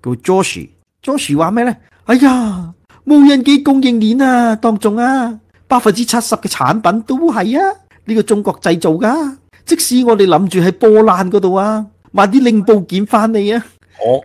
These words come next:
Speaker 2: 貴啊，
Speaker 1: 佢啲零部件
Speaker 2: 老細。
Speaker 1: 唔係啊，啲零部件原來都係從中國進口㗎。
Speaker 2: 係，噉樣仲戇戇居。
Speaker 1: 即係畀人食咗層水。
Speaker 2: 仲戇戇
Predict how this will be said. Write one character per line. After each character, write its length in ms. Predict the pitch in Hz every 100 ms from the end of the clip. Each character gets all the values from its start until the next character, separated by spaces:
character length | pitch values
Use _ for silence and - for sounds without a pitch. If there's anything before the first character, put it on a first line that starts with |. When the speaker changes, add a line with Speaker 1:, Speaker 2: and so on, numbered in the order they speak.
| 143
Speaker 2:
貴 300 | 147 147 147
啊， 240 | 156 175
Speaker 1:
佢 20 | 175
啲 0 |
零 100 | 175
部 60 |
件 120 | - 202
Speaker 2:
老 80 |
細。 600 | 202 214 233 240 247 247 - _ _
Speaker 1:
唔 80 | 262
係 80 | 254 269 269
啊， 40 |
啲 120 | 302
零 180 | 311 277
部 120 | 294 -
件 140 | 285
原 120 | 294
來 120 | 285 277
都 100 | 285
係 100 | 277
從 160 | 262
中 160 | 262 254
國 120 | 254 254
進 160 | 233
口 120 | 233 196
㗎。 100 | 269 381
Speaker 2:
係， 320 | 403 392 -
噉 180 | 339 320
樣 220 | - - - _ -
仲 100 | 87
戇 320 | 92 98 92 85
戇 200 | 113 110
居。 0 |
Speaker 1:
即 80 |
係 60 | 240
畀 100 | 240
人 100 | 175 139 - _ _ -
食 200 | - 320
咗 240 | 302 -
層 200 | - 330
水。 160 | 320 202
Speaker 2:
仲 180 | 151 139
戇 20 |
戇 160 | -